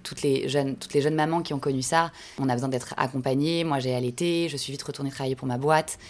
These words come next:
Euh, j'ai vraiment été, euh, littéralement abandonnée et, euh, et molestée, en fait. Euh, et donc, euh, j'étais pas du tout dans le cadre familial que je cherchais et que je souhaitais pour mon fils, pour lequel, j'avais envie de dire, j'avais signé, euh, en acceptant, euh, ma grossesse et cette idée de famille.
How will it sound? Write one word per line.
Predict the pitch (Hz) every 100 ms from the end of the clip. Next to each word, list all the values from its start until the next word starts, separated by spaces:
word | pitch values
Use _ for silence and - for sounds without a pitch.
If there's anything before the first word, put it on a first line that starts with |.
| - - -
Euh, | 139 127
j'ai | 127
vraiment | 127 131 147
été, | 139 127 156 139
euh, |
littéralement | 127 127 135 135 127
abandonnée | - 139 143 143 139 156 170 180 -
et, | 143 135
euh, | 123
et | -
molestée, | 127 135 131 127 175
en | 147
fait. | 131 156 - - - - -
Euh, | 135 127
et | 120 117
donc, | 127 139
euh, |
j'étais | 127 120 123
pas | 131
du | 147
tout | 196
dans | 175
le | 143
cadre | 185 185 185 -
familial | 175 165 160 175 185
que | 185 151
je | 139
cherchais | 127 - 160 - 180 190 - - - -
et | 143
que | 139
je |
souhaitais | 131 147 160
pour | 151
mon | 147 139
fils, | - 180 - - - - -
pour |
lequel, | 123 120 147
j'avais | 135 123
envie | 120
de | 123
dire, | 139
j'avais | 131 120
signé, | - 143 151 156 135
euh, | 123
en | - 127
acceptant, | 127 - 127 156 151 147
euh, | 131 127 127 -
ma | 143 143
grossesse | 135 151 180 175 165
et |
cette | 139 131 -
idée | 143
de |
famille. | - 156 151